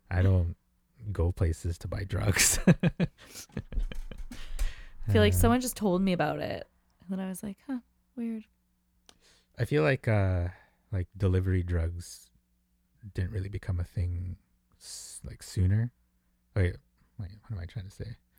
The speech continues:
Speaker 2: Are delivery drugs a thing now? Can
Speaker 1: I,
Speaker 2: you
Speaker 1: I
Speaker 2: get
Speaker 1: would,
Speaker 2: del-
Speaker 1: I would hope so.
Speaker 2: I was kinda thinking about that the other day, and I was like, "You know, that'd be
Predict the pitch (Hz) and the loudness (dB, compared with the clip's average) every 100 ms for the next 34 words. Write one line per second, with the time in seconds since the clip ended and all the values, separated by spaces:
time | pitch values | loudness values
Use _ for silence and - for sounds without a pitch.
0 | _ _ - 180 190 175 165 170 170 180 | _ _ -12 -8 -6 -6 -4 -6 -6 -8
1 | 180 180 185 185 196 233 - _ _ - | -10 -10 -8 -8 -8 -10 -12 _ _ 0
2 | 202 214 226 156 170 135 - 151 160 87 | 2 2 2 6 6 4 2 4 6 8
3 | 156 - - 98 110 214 254 - 294 453 | 6 4 4 6 8 8 6 4 0 2
4 | 254 247 330 240 226 220 214 185 180 185 | 0 2 2 4 4 2 2 2 2 0
5 | 175 190 214 220 254 403 494 | 0 -2 -4 -2 -2 2 2